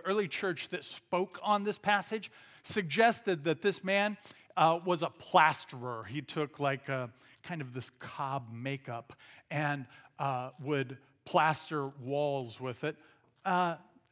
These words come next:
that's extra biblical. We don't know if that's true or not. I'm just telling you how the early church responded to it. Their point is this, not that he was a plasterer, but rather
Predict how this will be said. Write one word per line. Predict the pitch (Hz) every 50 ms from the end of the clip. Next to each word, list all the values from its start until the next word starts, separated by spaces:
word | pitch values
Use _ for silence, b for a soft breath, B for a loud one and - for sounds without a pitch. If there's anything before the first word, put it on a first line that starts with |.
| _ -
that's | 196 185 165 - - -
extra | 196 - - - 190
biblical. | 160 147 170 160 165 156 175 170 160
We | 151 226
don't | 226 196 156
know | 143 139 127
if | 120 -
that's | - 139 131 127 - -
true | - - - 151 143 143
or | 139
not. | 135 147 160 160 156 - -
I'm | 156 160
just | 156 165 - -
telling | - 185 170 170 165 160
you | 165 165 175
how | 165 160 160
the | 147 160 -
early | 165 160 160 160 151
church | 135 - - 170 160 - -
responded | 151 131 - - - 160 160 165 156 147 131
to | - 160 156 156
it. | 151 151 B B B B B B B
Their | 160 151 139
point | - - - - 226 226 202 185 185 - - -
is | 202 175 170 147 139
this, | 135 170 170 147 123 - - -
not | 156 170 170 156 -
that | 156 160
he | 160 156
was | 147 151 131
a | 131
plasterer, | - - 202 185 175 175 - - - 156 151 147 135 B B B B -
but | 196 165 170
rather | 185 196 190 170 147 160 151